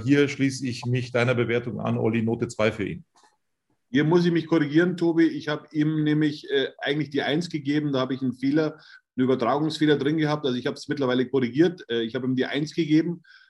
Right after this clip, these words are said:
Speaker 2: Aus welchem Grund, äh, werden sich viele Leute fragen. Ja, also ich habe Marius Wilsch überragend gesehen. Ja. Vorne, hinten, hinten, links, rechts. Also er war überall. Und, äh, die Entwicklung, äh,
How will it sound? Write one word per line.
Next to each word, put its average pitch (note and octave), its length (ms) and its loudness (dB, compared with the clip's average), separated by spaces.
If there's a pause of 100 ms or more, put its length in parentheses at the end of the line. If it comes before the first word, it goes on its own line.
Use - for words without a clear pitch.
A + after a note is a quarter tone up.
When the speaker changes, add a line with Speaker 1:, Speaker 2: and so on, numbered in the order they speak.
(260)
Speaker 2:
Aus B2+ 160 0
welchem E3 240 6
Grund, F3+ 320 6
äh, D3+ 220 4
werden D#3+ 180 2
sich D#3+ 140 -2
viele E3 160 4
Leute E3 320 2
fragen. D3+ 400 -2
Ja, C#3 160 -2
also B2+ 240 -4
ich B2+ 180 -10
habe C3 140 -8 (100)
Marius C3 380 -2
Wilsch C3+ 400 -4
überragend D3 580 2
gesehen. C#3+ 380 -4
Ja. B2+ 240 -4 (180)
Vorne, D3 360 2
hinten, D#3 500 2
hinten, D3 500 -6
links, D3+ 380 0
rechts. C#3+ 420 -6 (180)
Also A2+ 140 -2
er A#2+ 140 2
war A#2+ 80 2
überall. C#3+ 580 0 (380)
Und, B2+ 400 -2
äh, A2 340 0
die B2 140 0
Entwicklung, B2+ 640 -4
äh, F2+ 140 -10